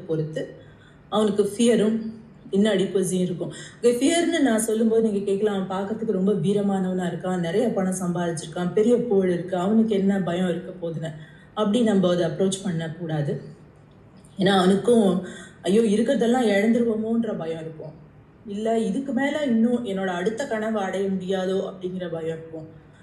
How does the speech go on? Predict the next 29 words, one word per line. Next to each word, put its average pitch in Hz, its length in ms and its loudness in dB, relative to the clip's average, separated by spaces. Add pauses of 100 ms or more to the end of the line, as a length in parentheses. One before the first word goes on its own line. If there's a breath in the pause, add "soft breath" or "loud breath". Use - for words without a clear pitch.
(320 loud breath)
"எனக்கு 233 480 4
வேணும்ன்றதை 285 760 2
நான் 240 140 2
அடைய 208 240 4
முடியாதோ, 190 560 0
என்னை 196 320 -2
விட 302 140 -2
இவன் 233 280 2
பெரிய 233 300 2
ஆள் 220 120 2
ஆயிடுவானோ?" 175 640 -4 (100)
அப்படின்ற 185 500 -4
பயம் 160 240 -6
இருக்கும். 143 340 -12
So, 180 200 -10
ஃபியர்ங்கிறது 269 880 2 (400 loud breath)
வெளி 226 260 6
உலகத்து 240 760 2
விஷயங்களை 202 540 0
வச்சு 175 300 -6
வர 170 200 -6
தன்மை 165 400 -6
இல்ல, 151 180 -2
அது 185 220 -6
வந்து 214 260 4
ஒரு 170 240 0
உள் 254 360 0 (240)
மனத்தன்மை. 160 720 -6 (1300)
அந்த 240 720 2